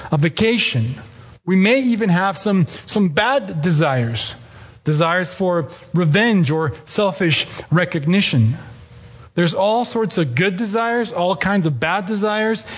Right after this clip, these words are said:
and most of us have a jumble of them at work in our hearts, motivating us all the time. In the midst of that,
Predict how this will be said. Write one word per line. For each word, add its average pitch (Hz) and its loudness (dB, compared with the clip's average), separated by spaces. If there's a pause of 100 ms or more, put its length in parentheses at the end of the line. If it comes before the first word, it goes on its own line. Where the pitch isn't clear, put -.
(120)
and 185 2
most 254 0
of 180 0
us 180 0
have 170 -2
a 156 0
jumble 226 0
of 175 -4
them 196 2
at 175 -4
work 185 -2 (280)
in 175 2
our 151 2
hearts, 165 -2 (180)
motivating 175 2
us 127 0 (220)
all 160 2
the 139 -2
time. 123 0 (1200)
In 170 4
the 202 4
midst 294 0
of 156 0
that, 165 -4